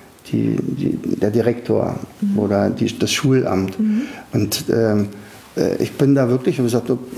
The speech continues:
Speaker 1: pass mal auf, äh, ich hab das und das ist meine Mission. Ich,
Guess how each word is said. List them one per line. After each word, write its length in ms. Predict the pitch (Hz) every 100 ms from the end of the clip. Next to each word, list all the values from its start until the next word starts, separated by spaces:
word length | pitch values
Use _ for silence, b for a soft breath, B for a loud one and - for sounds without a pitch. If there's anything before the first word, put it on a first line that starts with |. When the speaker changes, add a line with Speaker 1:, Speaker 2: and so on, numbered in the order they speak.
| -
Speaker 1:
pass 180 | 123 -
mal 80 |
auf, 280 | 131 147 -
äh, 240 | - 120 123 - -
ich 160 | 120 -
hab 80 | 123 - - -
das 180 | 135 -
und 220 | 135 147
das 140 | 139
ist 180 | 123 -
meine 220 | 127 131
Mission. 600 | 127 107 120 117 160 202
Ich, 200 | 139 -